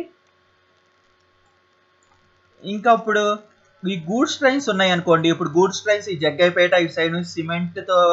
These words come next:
వెళ్తుంటాయి కదా, అవన్నీ ఇలా జగ్గయ్యపేట నుంచి ఇప్పుడు ఖమ్మం సైడ్ కానీ, వరంగల్, some వరంగల్ సైడ్ కానీ, విజయవాడ సైడ్ కానీ వెళ్ళాలంటే, ఇప్పుడు విజయవాడ వెళ్ళాలంటే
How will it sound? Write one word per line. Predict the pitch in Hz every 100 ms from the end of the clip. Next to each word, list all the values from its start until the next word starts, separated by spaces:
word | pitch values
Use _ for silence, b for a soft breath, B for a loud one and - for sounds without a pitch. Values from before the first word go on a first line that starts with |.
| 170 165
వెళ్తుంటాయి | 156 151 160 160 151
కదా, | 156 311 - _ _ _ _ -
అవన్నీ | 170 190 208 311 370 - _ _ _ _ _ _ _ -
ఇలా | 185 190 180
జగ్గయ్యపేట | 170 160 185 190 180
నుంచి | 233 202
ఇప్పుడు | 185 180 180
ఖమ్మం | 160 160 170 175
సైడ్ | 165 165
కానీ, | 165 165 175
వరంగల్, | 156 160 165 151 165
some | 151 151
వరంగల్ | 151 156 165 165
సైడ్ | 156 156
కానీ, | 160 175 - 151
విజయవాడ | 160 156 160 160
సైడ్ | 156 156
కానీ | 156
వెళ్ళాలంటే, | 156 156 156 160 311
ఇప్పుడు | 294 175
విజయవాడ | 175 208 214 214
వెళ్ళాలంటే | 202 202 202 202